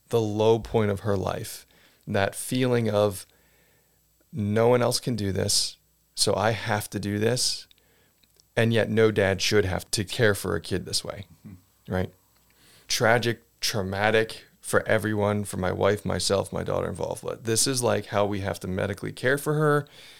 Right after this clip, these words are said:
Speaker 1: and this is what you have to do. And it, it was ripping, just ripped at my heart. So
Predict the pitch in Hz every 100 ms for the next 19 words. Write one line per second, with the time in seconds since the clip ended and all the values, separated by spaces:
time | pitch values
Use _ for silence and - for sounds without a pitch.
0 | - - 98 107 120 107 107 113 101 101
1 | - 104 101 95 95 95 - _ - _
2 | _ - 101 98 - 113 107 101 98 98
3 | - 107 95 - - 110 113 104 - 92
4 | - - - - - - - 110 98